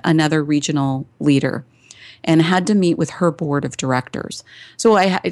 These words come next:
just keep in mind, I'd never met these people before, and, and they had a lot of concerns around the project and,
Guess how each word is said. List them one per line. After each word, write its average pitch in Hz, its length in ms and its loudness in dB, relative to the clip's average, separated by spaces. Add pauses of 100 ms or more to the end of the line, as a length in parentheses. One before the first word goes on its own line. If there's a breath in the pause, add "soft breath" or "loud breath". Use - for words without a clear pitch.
just - 260 -10
keep 180 160 -4
in 214 100 2
mind, 160 240 2
I'd 151 140 0
never 143 400 2
met 170 220 -2
these 175 160 -4
people 165 300 -4
before, 151 540 -2
and, 180 220 -2
and 202 100 -2
they 214 60 2
had 247 140 -2
a - 20 0
lot 269 180 2
of 254 60 0
concerns 190 500 2
around 175 220 0
the 185 80 -2
project 165 560 -2
and, 147 240 0